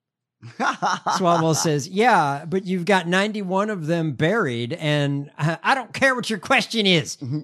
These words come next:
Speaker 1: mm-hmm, mm-hmm.
Speaker 2: Jerry Nadler says, "Well, I care what his question is. When are you going to release the transcript?" There are ninety-one cran-, transcripts that haven't been released yet. Comer says, "We will release the deposition,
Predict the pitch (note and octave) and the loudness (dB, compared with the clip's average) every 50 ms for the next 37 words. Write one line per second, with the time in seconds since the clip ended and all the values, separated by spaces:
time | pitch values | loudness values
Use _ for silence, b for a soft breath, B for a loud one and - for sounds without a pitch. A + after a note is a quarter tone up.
0 | - - B2+ A2+ B2+ C3 B2+ _ - A#2 A2 A2+ A#2 - _ - A#2+ G#2+ A2 A2+ | -8 -8 -6 -4 -4 -4 -6 _ -6 -4 -4 -4 -4 -6 _ -12 -10 -10 -10 -12
1 | - - - E3+ E3 E3 D3+ D3 C#3+ D3+ D3+ D3 C3+ A2+ - D3 C3+ C#3 C#3 C3+ | -12 -8 -4 -2 -2 0 0 0 -2 -2 -2 -4 -6 -6 -6 -8 -8 -8 -10 -10
2 | F#3+ F3 F3+ G3 G3+ G3 F#3+ F#3+ G3+ - F#3 G#3 F3+ - A3 A3+ A3 G3 E3+ D3+ | -8 -6 -2 0 0 0 0 0 -2 -2 -4 -4 -4 -2 -2 0 0 0 -2 -2
3 | D3+ B2+ - - D3 C3+ A#2 - - C3 A#2+ A#2+ C3 D#3 D3+ C#3 D#3 D#3 F3 F3+ | -4 -4 -6 -6 -6 -6 -6 -6 -8 -8 -6 -6 -6 -6 -8 -8 -10 -8 -8 -8
4 | F3 D3+ D#3+ D#3 D#3+ D3+ D#3+ D#3 D3+ C#3+ C#3 C#3+ - - - C#3+ - - F3+ F#3+ | -6 -6 -6 -6 -6 -8 -8 -10 -8 -8 -8 -8 -8 -10 -12 -12 -8 -6 -6 -6
5 | F#3+ F3 - - D#3 G#2+ F2+ _ - - _ _ _ - D#3 D#3+ D#3+ D#3 C#3+ C#3+ | -6 -6 -6 -6 -8 -8 -8 _ -18 -20 _ _ _ -12 -8 -6 -6 -4 -4 -2
6 | D#3 F3 F#3+ F3+ E3 D3+ D3+ F3+ F3+ - - - D#3+ E3+ F3 - - E3 F3 G3 | -2 -2 -2 -4 -4 -4 -4 -6 -6 -8 -6 -6 -6 -6 -6 -6 -6 -4 -4 -4
7 | G3+ - - - C3 B2+ - - - D#3+ C3+ B2 - D#3 D3+ C3+ D#3 D#3 C#3+ - | -4 -6 -4 -4 -6 -6 -6 -8 -10 -10 -10 -6 -4 -2 -2 -2 -2 -4 -6 -4
8 | D3 C#3 C#3 C#3 C3+ C#3+ C3+ C#3+ D3+ E3 D3+ - - F3+ D3+ A#2 G2+ F2 - _ | -4 -4 -2 -2 -2 -2 0 0 0 0 0 -2 -4 -4 -4 -4 -6 -8 -14 _
9 | _ _ _ _ _ _ _ _ _ _ _ _ _ _ _ _ _ _ - - | _ _ _ _ _ _ _ _ _ _ _ _ _ _ _ _ _ _ -6 -2
10 | E3+ E3+ E3+ F3 D3 B2+ A2+ E3 D3+ D#3 A3 E4 F4+ F4+ F4 F4+ F4 E4 D#4+ D#4 | -2 -2 -2 -2 -4 -6 -6 -6 -8 -6 -4 -2 0 2 4 6 6 6 4 2
11 | D#4 D4+ D4+ C4+ - A#3+ B3 D4 C4+ B3 A3+ C4 G3+ A#3+ C4+ A#3 - B3 G#3 D3 | 0 0 0 -2 -4 -6 -4 -6 -6 -4 -4 -4 -2 -2 0 0 0 0 0 0
12 | A#2 | -2